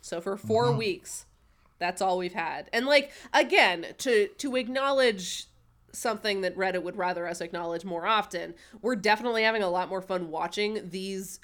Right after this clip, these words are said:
Speaker 1: episodes of television that aren't quite great episodes of television than we were in season one.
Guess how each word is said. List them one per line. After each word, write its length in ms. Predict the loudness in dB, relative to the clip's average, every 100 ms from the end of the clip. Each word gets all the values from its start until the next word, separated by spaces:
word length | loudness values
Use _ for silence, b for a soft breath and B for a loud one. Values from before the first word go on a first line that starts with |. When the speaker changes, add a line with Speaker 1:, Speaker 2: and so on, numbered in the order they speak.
| -6
Speaker 1:
episodes 560 | -2 -2 -2 -2 -2
of 80 | -4
television 720 | -4 0 0 -2 -4 -4 -6
that 180 | -6 -6
aren't 260 | -6 -6 -6
quite 320 | -4 -4 -6
great 240 | -8 -6
episodes 320 | -6 -6 -6
of 80 | -6
television 580 | -4 -4 -2 -4 -6 -8 -6
than 200 | -6 -4
we 100 | -4
were 320 | -4 -6 -6
in 220 | -8 -10
season 340 | -10 -10 -10
one. 340 | -10 -10 -10